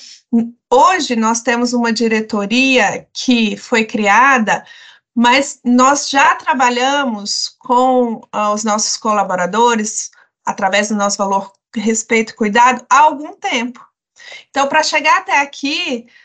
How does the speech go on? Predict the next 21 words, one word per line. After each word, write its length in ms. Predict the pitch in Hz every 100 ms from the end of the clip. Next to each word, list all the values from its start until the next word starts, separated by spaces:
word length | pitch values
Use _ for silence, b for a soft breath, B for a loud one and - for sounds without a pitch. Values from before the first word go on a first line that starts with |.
| b -
nós 540 | 214 240 269 - -
fizemos 520 | 262 240 269 285 302 285
muitas 920 | 285 302 320 330 339 359 370 277 269
ações, 960 | 262 262 - 226 214 214 208 214 - -
muitas, 1300 | 240 262 302 339 330 311 294 294 262 240 240 - - -
eh, 140 | 202
muitos 280 | 233 302 311
experimentos, 1500 | 285 - 285 285 285 254 220 226 240 240 233 233 226 - - 233
né, 320 | 214 277 311 B B B _
que 140 | - 240
poderiam 580 | 262 240 233 226 240
dar 240 | 226 214 214
certo 680 | - - 220 247 277 -
ou 180 | 226 208
não. 400 | 202 202 214 220
Ouvimos 600 | 220 220 262 294 311 302
muitos, 1160 | 254 254 285 294 285 277 - 214 196 202 - -
muito 360 | 233 254 262 233
aos 140 | 208
nossos 260 | 220 202 -
colaboradores 880 | - 208 196 185 196 226 233 247